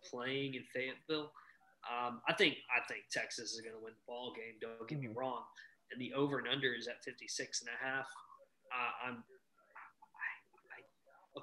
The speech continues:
Speaker 1: part of me wonders if it's actually gonna hit the under, but I'm just not even gonna touch this game, although I do think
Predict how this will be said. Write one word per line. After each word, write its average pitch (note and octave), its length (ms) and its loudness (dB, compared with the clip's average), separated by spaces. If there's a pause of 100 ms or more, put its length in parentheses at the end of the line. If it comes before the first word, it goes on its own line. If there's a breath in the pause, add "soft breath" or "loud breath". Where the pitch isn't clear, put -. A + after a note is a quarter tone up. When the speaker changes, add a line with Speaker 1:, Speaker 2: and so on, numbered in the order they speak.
(140)
Speaker 1:
part C3+ 160 4
of D3+ 60 4
me C#3+ 120 4
wonders B2+ 380 0
if A#2+ 160 -4
it's - 100 -4
actually B2+ 340 -2
gonna B2 180 -4 (100)
hit C3 160 -2
the B2 140 -6
under, D3+ 340 0 (400 soft breath)
but C#3+ 220 6 (100)
I'm C#3+ 140 4
just D#3 160 2
not C#3+ 160 8
even C3 200 0
gonna A#2 140 -2
touch C3+ 340 0
this D3 200 0
game, D3+ 280 6
although B2 240 0
I A#2+ 60 2
do B2+ 180 -4
think B2+ 200 -8